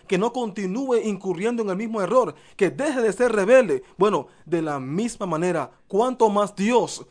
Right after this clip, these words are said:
quien es mayor que la madre, humanamente hablando.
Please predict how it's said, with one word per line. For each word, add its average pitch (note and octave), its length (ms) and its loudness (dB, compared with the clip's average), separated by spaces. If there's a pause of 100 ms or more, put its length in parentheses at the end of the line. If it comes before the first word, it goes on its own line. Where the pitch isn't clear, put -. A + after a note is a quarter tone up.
(280)
quien F3+ 220 0
es G3+ 140 -2
mayor E3+ 720 0 (300)
que F#3 140 -2
la D#3+ 120 -4
madre, C#3+ 560 -6 (680)
humanamente E3+ 680 0
hablando. C3 560 -4